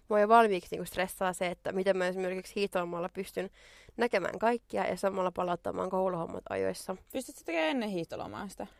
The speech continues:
Speaker 1: Joo, mun
Speaker 2: Tällä
Speaker 1: on pakko
Speaker 2: viikolla?
Speaker 1: nyt niinku tää viikko ottaa semmonen niinku oikein
Speaker 2: Haluatko sä munkin pitää tehdä
Speaker 1: uudistus.
Speaker 2: kouluhommia? Mennäänkö joku päivä vaikka meille tekemään?
Speaker 1: Mennään
Speaker 2: Tai johonkin kahvilaan?
Speaker 1: ehdottomasti.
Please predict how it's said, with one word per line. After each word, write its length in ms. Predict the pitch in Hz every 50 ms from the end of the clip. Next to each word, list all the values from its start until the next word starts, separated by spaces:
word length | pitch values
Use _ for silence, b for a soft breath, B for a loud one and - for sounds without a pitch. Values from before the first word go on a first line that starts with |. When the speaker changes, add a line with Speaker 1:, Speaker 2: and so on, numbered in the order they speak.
| _
Speaker 1:
Joo, 280 | - 196 190 185 185 190
mun 140 | 196 202 190
Speaker 2:
Tällä 100 | 185 180
Speaker 1:
on 40 | 175
pakko 80 | 185 180
Speaker 2:
viikolla? 240 | 180 - 180 175
Speaker 1:
nyt 100 | 185 196
niinku 200 | 202 190 180 202 190 -
tää 200 | 190 185 185 185
viikko 320 | 196 208 214 - - 208
ottaa 260 | 208 208 - - 226 214
semmonen 360 | - - 233 226 233 226 226
niinku 160 | 226 220 -
oikein 140 | - 214 - 339
Speaker 2:
Haluatko 160 | 370 - -
sä 60 | 320
munkin 240 | 269 294 320 294 254
pitää 160 | 233 214 190
tehdä 80 | 170 208
Speaker 1:
uudistus. 120 | 202 -
Speaker 2:
kouluhommia? 440 | 185 180 170 175 180 180 170 175 185
Mennäänkö 300 | 214 240 240 233 - -
joku 120 | 196 175 170
päivä 220 | 165 147 143 151
vaikka 200 | 156 160 - -
meille 200 | 170 156 156 175 -
tekemään? 300 | - 160 - 170 185 190 233
Speaker 1:
Mennään 180 | 240 226 220 214
Speaker 2:
Tai 140 | 196 185 190
johonkin 180 | - 185 214
kahvilaan? 240 | 196 180 180 202 202 202 208
Speaker 1:
ehdottomasti. 240 | 196 - - - 208